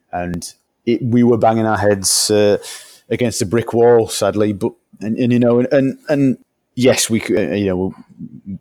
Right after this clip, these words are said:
we and everybody will, will rightly look at the, the missed chances. Calvert-Lewin's in the first half, Walcott in the second, and they were, they were, you know, inexcusable in many respects for, for, for players of, of, of their talent to not finish. Um,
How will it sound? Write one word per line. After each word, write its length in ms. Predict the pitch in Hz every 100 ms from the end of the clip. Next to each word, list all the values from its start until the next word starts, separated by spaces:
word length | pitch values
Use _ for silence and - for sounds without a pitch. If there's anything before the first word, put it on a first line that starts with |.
| 104
we 240 | 107 104
and 120 | 101 98
everybody 420 | 95 95 95 92
will, 320 | 90 98 87
will 200 | 95 98
rightly 400 | 92 98 95 92
look 160 | 90 -
at 60 | 98
the, 160 | 87 -
the 80 | 92
missed 200 | 95 -
chances. 360 | 101 92 -
Calvert-Lewin's 480 | - 104 92 95 92
in 80 | 85
the 40 |
first 360 | 92 101 90 -
half, 160 | 90 85
Walcott 420 | 95 95 - -
in 60 |
the 80 | 87
second, 420 | - 92 - 87 - _ -
and 140 | 98
they 80 | 98
were, 160 | 92 85
they 180 | 101
were, 220 | 92 87 80
you 80 | 76
know, 160 | 76 - _ _
inexcusable 680 | - 113 - 117 123 110 120
in 60 | 107
many 220 | 110 110
respects 360 | 101 - 107
for, 140 | - 98 -
for, 200 | - 104
for 100 | -
players 360 | 131 110 104 95
of, 140 | 95
of, 260 | 95 104 92 -
of 160 | 98
their 280 | 90 104 98
talent 480 | - - 101 101 95
to 120 | -
not 200 | 104 107
finish. 580 | - 113 101 95 - - -
Um, 320 | 117 120